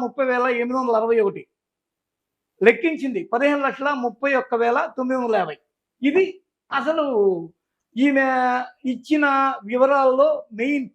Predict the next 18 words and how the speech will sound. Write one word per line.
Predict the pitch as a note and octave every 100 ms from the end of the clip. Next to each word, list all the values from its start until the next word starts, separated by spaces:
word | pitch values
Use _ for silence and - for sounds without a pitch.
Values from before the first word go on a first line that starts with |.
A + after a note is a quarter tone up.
| -
కీలకమైంది. | B3 D4+ D4 C4+ A3+ D#3 C3 _ _ _ _ _ _ _ _ _ _ F#3
ఇకపోతే | B3+ D4+ C#4+ G3 G#3 C4 C4
కొన్ని | B3 A#3 -
ప్రశ్నలు | B3 - E4 C#4+
ఉన్నాయి | C4 A3+ G#3
మాకు | G3 A3+ A3
అని | F#3+
చెప్పి | F#3+ E4 C#4+
అడుగుతున్నారు. | A3 - F3 C3+ _ _ _ _
కొందరు. | A3 F#3 D3+ _ _ _ -
ఆ | - G#3 G3
అడిగిన | A3 C4 D4+ D4
దాన్ని | C4+ B3+ A3+
బట్టి | A#3 B3+
మనం | A#3 G3+ F#3
చూస్తే, | G#3 - F#3+ E3 F#3+ C4+ _ _ _ _ _ _ _ _ - G#3 E3 - -
ఇక్కడ | F3 E3+
చూడండి, | F#3 A3+ D#3